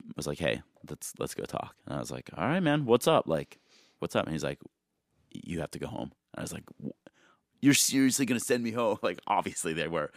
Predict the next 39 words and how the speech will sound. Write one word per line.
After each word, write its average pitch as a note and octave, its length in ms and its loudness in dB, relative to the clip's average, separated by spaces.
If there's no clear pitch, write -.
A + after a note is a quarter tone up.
Like, F#2 120 -2
looking G2 200 0
back, D#2+ 220 0
obviously. E2+ 480 2
It's - 140 -12
great F2+ 300 4
idea, D#2 260 0
smart F2 280 2
idea. C#2+ 360 2
You - 60 -20
can't E2 180 0
have D#2+ 120 2
somebody D#2 440 2
talking C2+ 420 2
shit A#2+ 240 0
on F2 60 2
your D2+ 80 -2
band F2+ 460 4
while F2 280 2
you're D#2 120 -2
with G2+ 200 2
them. C2+ 220 -6
Totally A2+ 260 4
makes F2+ 180 0
sense. - 220 0
But G2+ 100 4
I G2+ 80 8
was F2 100 0
like, E2+ 200 -6
"You're A#2 120 6
seriously A#2+ 420 6
gonna A2+ 120 6
send A2 220 4
me G2+ 60 2
home G2 200 2
for C#3 100 0
this?" C#3 280 2
Like, E2 280 0
like, - 320 -2